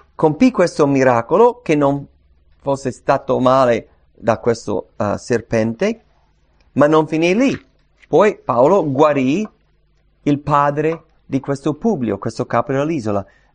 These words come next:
No, una cosa, quando Luca, l'autore, dice "ci ospitò", chi è ci ospitò? Non ospita-, non ospitò ce-, duecentoquarantasei persone. Probabilmente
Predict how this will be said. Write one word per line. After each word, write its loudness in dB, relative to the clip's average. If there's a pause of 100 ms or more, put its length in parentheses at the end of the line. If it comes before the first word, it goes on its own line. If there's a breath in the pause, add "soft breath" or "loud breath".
(180)
No, -4
una 0
cosa, -2
quando 2
Luca, 2
l'autore, 0
dice -2 (180)
"ci -6
ospitò", 0 (220)
chi -6
è 2
ci -6
ospitò? -4 (400 soft breath)
Non 2
ospita-, -2
non 0
ospitò 0 (280)
ce-, -10
duecentoquarantasei -2
persone. -6 (680 soft breath)
Probabilmente 2